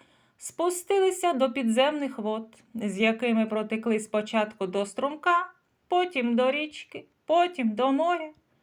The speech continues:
де випарувалися і повернулися до нас». «Врожай жита вийшов добрий?» спитав командувач. «Хвилиночку». Другий диспетчер переглянув файли і повідомив.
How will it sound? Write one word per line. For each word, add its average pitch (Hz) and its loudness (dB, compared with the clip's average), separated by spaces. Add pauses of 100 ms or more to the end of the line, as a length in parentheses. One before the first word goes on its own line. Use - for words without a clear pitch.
(180)
де 196 0
випарувалися 311 -2
і 269 -2
повернулися 233 -2
до 202 -2
нас». 190 -6 (220)
«Врожай 220 6
жита 214 2 (120)
вийшов 185 -2
добрий?» 240 6 (420)
спитав - -2
командувач. 165 0 (180)
«Хвилиночку». 269 -2 (720)
Другий 180 0
диспетчер - -10
переглянув 196 0
файли 233 -2
і - -8
повідомив. 175 -4